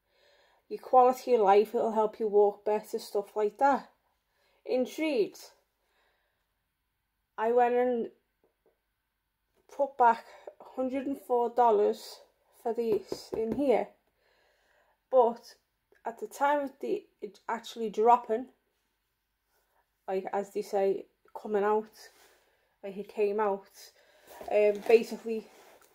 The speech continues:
they couldn't ship this direct to the U K.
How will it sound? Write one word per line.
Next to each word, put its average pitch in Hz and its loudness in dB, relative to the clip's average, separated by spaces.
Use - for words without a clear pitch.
they - -12
couldn't 240 -6
ship - -8
this 226 0
direct 214 0
to 220 0
the 208 -2
U 233 -6
K. 277 0